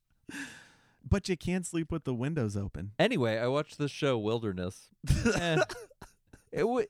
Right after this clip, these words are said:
Speaker 2: it had a voiceover I didn't like.
Speaker 1: Oh, oh.
Speaker 2: It was about a girl. She finds out her husband's cheating on her, and then they go on this vacation.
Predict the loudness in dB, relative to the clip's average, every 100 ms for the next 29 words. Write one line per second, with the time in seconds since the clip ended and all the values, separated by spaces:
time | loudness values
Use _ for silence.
0 | 2 2 4 0 0 2 2 2 0 -2
1 | 0 0 0 -2 -4 -4 -4 -6 -8 _
2 | _ -16 -16 -16 -20 _ _ _ _ _
3 | _ _ _ _ _ _ -6 -2 0 -2
4 | -6 -4 -2 0 -2 -2 -2 -2 -6 -14
5 | _ 0 0 4 2 2 4 6 4 2
6 | 2 4 4 2 -2 -4 0 0 0 -4
7 | -10 _ _ _ 2 4 4 2 2 0
8 | 0 -4 -4 -2 0 0 -2 0 -2 -4
9 | _ -4 -2 0 -4 -8 -4 -2 0 -2
10 | -6 -10 _ _ -4 0 2 2 0 -8
11 | -2 -2 0 -4 -2 -4 -4 -4 -8